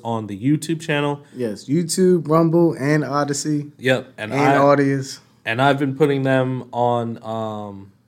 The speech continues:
Speaker 1: our Instagram. I might start posting them on our Twitter 'cause I do s-, get some engagement there too. So I don't know. We'll see. Um, the newest thing was,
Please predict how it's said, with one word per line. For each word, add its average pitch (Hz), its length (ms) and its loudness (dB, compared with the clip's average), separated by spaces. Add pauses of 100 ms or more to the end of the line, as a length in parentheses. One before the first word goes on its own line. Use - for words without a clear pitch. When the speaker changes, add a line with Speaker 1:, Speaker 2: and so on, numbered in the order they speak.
(140)
Speaker 1:
our 110 400 -2
Instagram. 151 560 0
I 139 80 2
might 165 280 -2
start - 280 -2
posting 135 340 -2
them 131 180 -2
on 110 120 -6
our 98 320 -12 (260)
Twitter 143 540 0
'cause 107 160 -8
I 117 80 -2
do 110 180 -6
s-, 135 220 -4
get 117 240 -8
some 110 240 -6
engagement 110 500 -8
there 113 160 -2
too. 120 260 -8
So 117 240 -8
I 180 100 -4
don't 151 140 2
know. 110 180 -4 (300)
We'll 135 140 0
see. 131 360 -4 (500)
Um, 117 500 -2
the 123 80 -2
newest 160 420 0
thing 143 280 -2
was, 120 760 -4